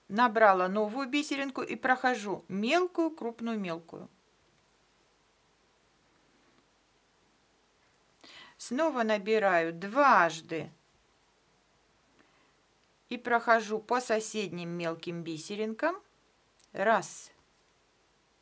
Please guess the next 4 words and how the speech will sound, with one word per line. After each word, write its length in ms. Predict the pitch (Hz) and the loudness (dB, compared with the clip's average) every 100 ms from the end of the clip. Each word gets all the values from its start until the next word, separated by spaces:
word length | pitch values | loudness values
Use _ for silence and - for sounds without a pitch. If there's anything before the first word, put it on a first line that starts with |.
| _ _ _ _ _ _ _ _ _ _ _ _ _ _ _ _ _ _ _ _ _ _ _ _ _ _ _ _ _ _ 175 | _ _ _ _ _ _ _ _ _ _ _ _ _ _ _ _ _ _ _ _ _ _ _ _ _ _ _ _ _ _ -12
Два. 400 | 170 190 175 151 _ _ _ _ _ _ _ _ _ _ _ _ _ _ _ _ _ _ _ _ | -6 -2 -2 -2 _ _ _ _ _ _ _ _ _ _ _ _ _ _ _ _ _ _ _ _
По 200 | - 302 | -2 -2
соседним. 680 | 349 302 302 240 226 185 165 | 0 -2 -2 -6 -6 -6 -10
И, 320 | - 294 311 | -4 -2 -2